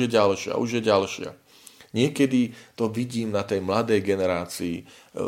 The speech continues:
cez Facebook, cez Instagram, že ak si, ak si nezavesil, e, fotku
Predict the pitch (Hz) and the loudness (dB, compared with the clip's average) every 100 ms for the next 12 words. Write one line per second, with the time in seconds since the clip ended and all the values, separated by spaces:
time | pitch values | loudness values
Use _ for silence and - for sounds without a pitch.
0 | 87 - 95 - - 101 101 90 95 - | -4 -4 -4 -2 2 2 2 0 -6 -4
1 | 98 - - 110 104 98 95 92 90 90 | -6 -6 -6 -6 -4 -4 -2 -2 -2 -4
2 | 90 90 87 - - - - - 107 - | -4 -4 -4 -8 -20 -20 -12 -4 -2 -2
3 | - 117 110 107 101 101 _ - - - | -4 -2 0 0 -4 -10 _ -20 -16 -8
4 | 101 - 107 123 135 143 131 120 - 107 | -8 -4 -2 0 2 2 2 -2 -2 0
5 | 101 95 - - 101 - 127 135 - - | 2 2 -2 -6 -10 2 2 2 -4 -4
6 | 107 98 | -2 -2